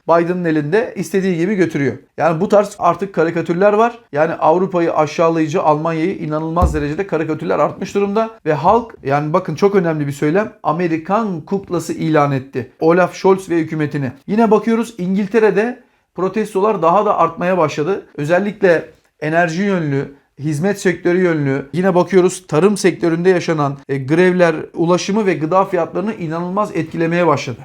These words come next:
Şimdi İngiltere'de de bazı yeni dönem tarzı bazı hususlar başlayabilir. Özellikle yeni başbakanla beraber yeni bir dönem başlayabilir İngiltere'de. Bunun da sinyalini verelim. Yine bakıyoruz sevgili dostlar, önemli husus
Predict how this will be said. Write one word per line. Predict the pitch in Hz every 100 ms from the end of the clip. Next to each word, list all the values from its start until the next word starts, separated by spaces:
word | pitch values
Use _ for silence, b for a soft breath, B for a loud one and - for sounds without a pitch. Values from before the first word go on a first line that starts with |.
| -
Şimdi | - 147 147
İngiltere'de | 165 185 190 208 185 185
de | 180
bazı | 175 185 196
yeni | 170 190
dönem | 170 175 202 202 - _ _ -
tarzı | - 160 160 185
bazı | 165 170 170
hususlar | 165 160 143 180 170
başlayabilir. | 156 165 170 156 160 - - _ _
Özellikle | - 139 156 156
yeni | 156 160
başbakanla | 151 147 147 156 156
beraber | 139 135 143 196 196
yeni | 139 160 175
bir | 160
dönem | 151 170 170
başlayabilir | 147 139 156 156 170
İngiltere'de. | 156 139 127 135 135 185
Bunun | 165 160
da |
sinyalini | 156 151 151 151 180
verelim. | 156 160 190 -
Yine | 196 190
bakıyoruz | 185 208 180 - -
sevgili | - 165 170 175
dostlar, | 160 - 196 -
önemli | 156 165 175
husus | 175 170 202